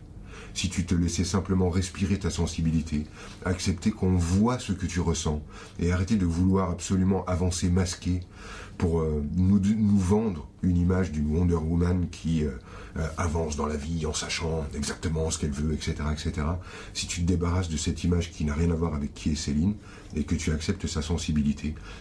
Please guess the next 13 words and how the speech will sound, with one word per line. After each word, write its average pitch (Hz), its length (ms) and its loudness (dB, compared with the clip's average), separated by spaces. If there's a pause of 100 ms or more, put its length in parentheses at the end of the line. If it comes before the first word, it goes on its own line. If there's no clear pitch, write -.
bah, 73 100 2
tu - 160 0
ne 85 80 4
deviens 78 280 2
plus 87 260 0 (100)
hypersensible. 78 720 -2 (400)
Le 90 160 4
problème 92 360 2
dans 82 100 2
tout 73 140 -6
ça, 92 200 0
c'est 85 320 -2 (120)
gérer. 73 440 0